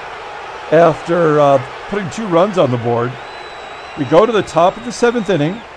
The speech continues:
with Glenn Wilson leading off. He was on, uh, he was on, uh, at the plate when, uh, Gibson was thrown out. Pulls it into left. Caught by Kemp,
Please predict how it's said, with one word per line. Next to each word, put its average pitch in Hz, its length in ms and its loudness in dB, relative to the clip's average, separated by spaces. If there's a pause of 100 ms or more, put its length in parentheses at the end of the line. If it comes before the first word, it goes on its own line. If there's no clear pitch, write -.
(120)
with 131 220 -6
Glenn 170 340 2
Wilson 196 400 0
leading 170 240 0
off. 151 260 2
He 165 100 -2
was 175 200 -2
on, 170 360 2 (880)
uh, 135 200 0
he 139 40 2
was 143 140 -2
on, 156 300 0
uh, 135 320 2
at 156 100 0
the 143 80 -4
plate 175 400 -2
when, 135 400 -2 (1400)
uh, 131 140 2
Gibson 165 340 -2
was 131 180 -6
thrown 147 280 0
out. 135 420 -2 (2250)
Pulls 180 220 -2
it 185 120 2
into 196 160 0
left. 160 520 2 (2500)
Caught 147 280 2
by 160 200 2
Kemp, 151 340 -2